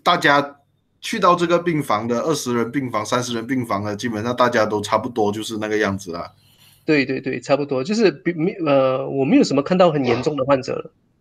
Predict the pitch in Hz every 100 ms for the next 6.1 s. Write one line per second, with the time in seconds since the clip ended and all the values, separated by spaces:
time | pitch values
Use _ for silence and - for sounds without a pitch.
0 | _ _ _ _ _ 170 180 - 139 127
1 | 165 165 139 135 139 117 101 - 104 123
2 | 127 104 104 110 190 160 135 165 160 143
3 | 127 117 113 123 123 104 123 151 120 107
4 | - 151 156 151 165 135 - 151 - 117
5 | 113 147 98 92 92 98 101 98 101 98
6 | 92